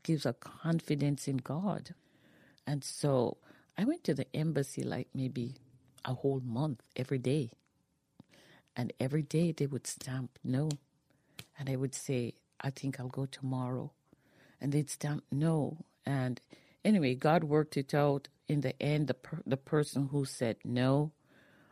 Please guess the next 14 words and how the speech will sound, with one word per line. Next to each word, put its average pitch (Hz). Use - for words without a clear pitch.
was 139
the -
person 135
who 131
said 117
yes. -
But 151
Holy 220
Spirit -
c-, -
gives 175
you 165
that 139
confidence, 165